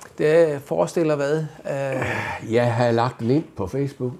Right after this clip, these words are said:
Speaker 2: en aften, øh, med en tekst, der her, salme treogtyve, "Jeg hviler på grønne enge."
Speaker 1: Salme treogtyve, det er så
Speaker 2: I Bibelen.
Speaker 1: noget fra Bibelen,
Speaker 2: Ja,
Speaker 1: øh, en af
Speaker 2: ja, salmernes bog.
Speaker 1: en af, ja,
Speaker 2: Ja, det er
Speaker 1: okay.
Speaker 2: ikke salmebog, men det er
Speaker 1: Det er ikke
Speaker 2: salmernes bog.
Speaker 1: salmebog, nej,
Speaker 2: Nej.
Speaker 1: det er,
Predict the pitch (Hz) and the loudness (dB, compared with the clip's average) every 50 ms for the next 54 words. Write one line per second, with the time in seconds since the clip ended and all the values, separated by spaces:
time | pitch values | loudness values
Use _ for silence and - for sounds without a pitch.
0 | - - 107 104 104 113 120 131 - - - 82 76 73 - _ _ _ _ _ | -12 -10 -10 -8 -6 -6 -6 -8 -8 -12 -14 -14 -14 -14 -16 _ _ _ _ _
1 | _ - - 110 92 90 90 87 87 85 - - 90 87 87 92 98 92 90 85 | _ -18 -14 -12 -10 -8 -8 -8 -10 -10 -10 -12 -12 -10 -8 -6 -6 -6 -6 -6
2 | 80 - 127 135 135 - - 107 92 95 110 107 95 78 76 80 - - 107 107 | -6 -4 -6 -6 -6 -8 -10 -10 -8 -6 -6 -6 -8 -8 -10 -10 -10 -6 -6 -6
3 | 107 95 92 - 110 123 131 - - - 107 107 101 95 101 104 107 107 110 120 | -6 -6 -8 -8 -6 -6 -6 -6 -8 -8 -8 -8 -8 -8 -8 -8 -8 -6 -6 -6
4 | 131 127 95 87 - 82 82 87 95 101 110 104 101 90 87 95 104 113 101 90 | -6 -6 -8 -10 -12 -12 -12 -10 -8 -8 -8 -8 -8 -8 -6 -6 -6 -6 -6 -8
5 | - - _ _ _ _ _ _ _ - - - - - - - - - - - | -10 -16 _ _ _ _ _ _ _ -20 -20 -20 -20 -20 -20 -20 -20 -20 -20 -20
6 | - - - - - - - - - - - - - - 147 139 139 139 135 - | -20 -20 -20 -20 -20 -20 -20 -20 -20 -20 -20 -12 -6 -2 -2 -2 -2 -2 -2 0
7 | 139 135 147 143 - 135 123 120 147 143 139 135 135 151 139 135 135 127 120 - | 0 2 2 2 2 0 2 4 4 4 4 4 4 4 4 4 4 2 0 -2
8 | 101 104 107 87 113 117 120 - 151 156 147 143 143 139 131 139 135 - - 156 | -2 0 2 4 6 4 4 4 0 0 2 2 2 2 4 2 2 4 4 2
9 | 156 147 143 139 139 135 127 123 123 120 123 120 117 120 131 127 131 110 90 87 | 2 0 -2 -4 -4 -2 2 4 4 4 4 2 -2 -4 -4 -2 0 0 0 0
10 | - 117 117 127 113 98 90 87 - - 104 - - - 143 135 135 131 131 - | 2 4 4 4 4 2 0 -2 -2 -2 -2 -2 -2 -4 -4 -4 -6 -6 -6 -4
11 | - 131 131 120 117 - 90 87 82 85 82 85 107 127 - 104 98 107 92 80 | -4 -4 -4 -6 -4 -4 -2 -2 -2 -2 -2 -2 -2 -2 0 0 0 0 -2 -2
12 | 78 82 82 - - 76 73 85 85 80 - - 147 151 147 151 - - - - | -2 -4 -4 -4 -6 -6 -4 -4 -4 -2 2 4 4 6 4 4 2 2 4 6
13 | - 190 156 147 147 139 147 139 131 135 135 131 127 127 151 147 143 139 139 139 | 8 8 8 8 6 4 4 4 4 4 2 0 2 2 4 4 4 4 2 2
14 | 139 | 0